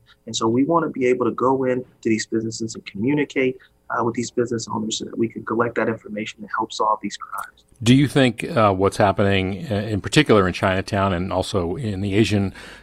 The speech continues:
Speaker 2: community here in San Francisco, uh, the violence directed at,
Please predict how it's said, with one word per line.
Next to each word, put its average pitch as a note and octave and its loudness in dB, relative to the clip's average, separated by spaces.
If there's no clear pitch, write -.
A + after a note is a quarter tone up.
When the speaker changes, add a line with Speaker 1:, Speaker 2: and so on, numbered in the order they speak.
Speaker 2:
community A2+ 6
here A2 2
in G2+ -2
San F#2 -2
Francisco, F2+ 2
uh, F2+ 2
the E2 -4
violence F2+ 2
directed F2 0
at, D#2+ -2